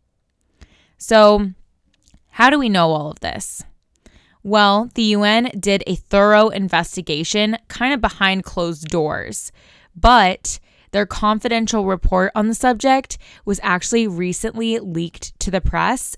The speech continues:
and that's why we've seen this blow up of headlines on the subject.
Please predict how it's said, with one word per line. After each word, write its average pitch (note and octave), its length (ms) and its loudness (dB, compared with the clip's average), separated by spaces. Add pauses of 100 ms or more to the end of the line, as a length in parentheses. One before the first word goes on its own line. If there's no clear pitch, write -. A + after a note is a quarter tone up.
and G3 240 2
that's F3+ 300 0
why G3 260 4
we've G3 220 -2
seen F3+ 440 -4 (280)
this F#3 240 -2
blow E3+ 400 2
up E3+ 200 0
of F#3 120 -4
headlines D#3 800 -4
on D#3+ 240 -4
the D3+ 80 -8
subject. - 800 -12